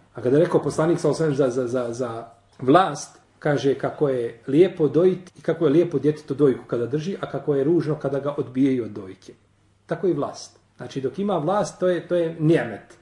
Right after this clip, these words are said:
A kada treba da ostavi vlast, to je musibet kakvog nema. Musibet kakvog nema. Zato je poslanik, sa osvijem, rekao, braćo, da trojici Allah na sudnjem danu neće sa njima pričati i neće u njih gledati.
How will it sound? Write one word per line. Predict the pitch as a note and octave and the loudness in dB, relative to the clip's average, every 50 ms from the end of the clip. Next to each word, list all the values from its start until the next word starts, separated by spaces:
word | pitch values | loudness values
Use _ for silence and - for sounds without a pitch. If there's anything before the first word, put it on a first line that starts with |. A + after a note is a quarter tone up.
| _ _ _ _ _ _ | _ _ _ _ _ _
A | - - - | -16 -14 -10
kada | - B2+ B2 B2 | -8 -6 -6 -6
treba | A#2 - F#3 E3 D#3 C3+ | -4 -4 -4 -2 -2 -2
da | C3+ C#3 | -2 -2
ostavi | F3 D#3+ - - F#3 E3+ D3+ C3+ | -2 -4 -4 -6 -6 -4 -4 -4
vlast, | C3 D#3 F3+ F3+ D3 - - - | -4 -4 -4 -4 -6 -6 -6 -6
to | D3+ | -4
je | C3+ C3 | -4 -4
musibet | C3+ C#3+ C3+ - - - G3 G#3+ F#3+ C4 B3 - - | -4 -8 -10 -10 -6 -4 -4 -4 -4 -6 -8 -8 -6
kakvog | - D4 - - - F#3 D#3 C#3+ | -6 -6 -4 -2 -2 -4 -2 -2
nema. | C3 G#2 G2 G2 G2 - _ _ _ _ _ _ - | -4 -6 -10 -12 -18 -20 _ _ _ _ _ _ -6
Musibet | D3 C#3+ - - G3 F#3+ F3 - - | -6 -6 -4 -2 -2 -2 -2 -4 -4
kakvog | A#2+ - - C3+ A#2+ A#2+ | -8 -10 -8 -10 -10 -10
nema. | A#2 A#2 - - _ _ _ _ - - _ | -10 -14 -16 -20 _ _ _ _ -20 -14 _
Zato | - D3 D3 E3 | -6 -2 0 0
je | D3 - | 0 0
poslanik, | B2 - - D3 D3+ D3+ D3 | -2 -4 -2 -2 -2 -2 -2
sa | - B2+ | -4 -6
osvijem, | - - D3+ D3+ | -6 -4 -6 -6
rekao, | D3+ - C3+ | -6 -6 -6
braćo, | B2 C#3 D3+ - - B2+ | -4 -4 -4 -4 -4 -6
da | B2 A#2 | -8 -8
trojici | - - E3+ F#3 F3 E3+ - - - - | -6 -2 2 2 2 0 -2 -10 -10 -6
Allah | D3 D3+ E3 F3 E3 D3+ | -4 -4 -2 -2 -4 -4
na | D3+ D3 | -4 -6
sudnjem | - F3+ F3+ E3+ E3 D3+ | -6 -6 -6 -4 -4 -6
danu | C3+ B2 A2 G#2+ A2 A2+ | -6 -8 -10 -12 -8 -4
neće | C#3 F3 E3+ - D#3+ | -2 -2 -2 -4 -6
sa | D3+ - D#3 | -6 -6 -4
njima | D#3+ E3 E3 | -4 -4 -8
pričati | D#3+ - A#2 G2+ - - - - _ _ _ _ _ - | -8 -10 -12 -14 -14 -14 -20 -20 _ _ _ _ _ -8
i | D3+ C3 | -4 -2
neće | C3+ D#3 D#3+ E3 - D#3 | 0 -2 -2 -2 -4 -6
u | C3+ D3 | -4 -4
njih | E3 E3+ E3+ E3 | -4 -6 -4 -2
gledati. | D#3 C3+ A2 G2 F#2 - - - | -2 -2 -2 -2 -8 -12 -14 -20